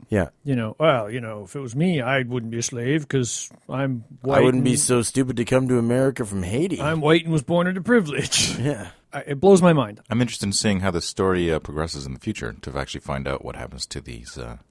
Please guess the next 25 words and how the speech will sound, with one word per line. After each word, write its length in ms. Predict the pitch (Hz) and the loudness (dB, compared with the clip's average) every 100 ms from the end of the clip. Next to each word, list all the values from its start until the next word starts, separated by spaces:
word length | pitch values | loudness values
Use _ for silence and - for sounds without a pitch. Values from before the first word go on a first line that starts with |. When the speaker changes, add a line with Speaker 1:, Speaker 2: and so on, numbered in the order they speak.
| _ - | _ -2
Speaker 1:
The 120 | 95 | -2
Speaker 3:
criminal-, 140 | 87 98 | 0 0
Speaker 1:
Haitian 360 | 95 104 98 | 0 -2 0
Speaker 3:
criminals. 520 | 92 - 64 62 - - | 0 0 -2 -4 -8 -8
Speaker 1:
slaves 480 | - 101 110 131 | -4 2 4 2
and 160 | 101 101 | 2 2
Speaker 3:
No, 160 | 101 87 | 4 4
Speaker 1:
the 60 | |
criminals? 360 | 110 139 - - _ _ _ | 2 0 -4 -12 _ _ _
Speaker 3:
the, 40 | 160 | -10
well, 80 | - - | -8 -6
Speaker 2:
The 80 | |
slave 260 | 131 151 135 | -4 0 0
Speaker 3:
that 80 | 127 | 2
too, 80 | 139 | 0
Speaker 2:
owners? 160 | 151 | 0
Speaker 3:
but 320 | 147 - - 147 | -4 -10 -8 -2
Speaker 2:
Yeah. 140 | 151 | 0
Speaker 1:
Mm-hmm. 160 | 95 87 | 0 0
Speaker 3:
what 100 | 76 | -2
the 80 | |
punishment 440 | - 80 78 - 64 | -2 -4 -4 -8 -10
is. 220 | 60 - _ - | -12 -16 _ -6
Speaker 1:
Yeah, 140 | 101 | -4
like, 240 | 92 90 | -2 -4